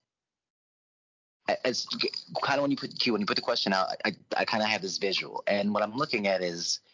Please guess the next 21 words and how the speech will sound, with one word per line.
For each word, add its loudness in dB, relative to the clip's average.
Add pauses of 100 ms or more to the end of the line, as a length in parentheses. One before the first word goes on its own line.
(220)
or 0
what 2
I 2
saw 2
was -2
this, 0 (720)
this 0
place 0
where 0 (320)
I'm 4
looking 2
at 2
a 0
parent -2 (760)
looking 0
back 0 (200)
on, 0 (1040)
looking 0
at 0
their 2
child, -2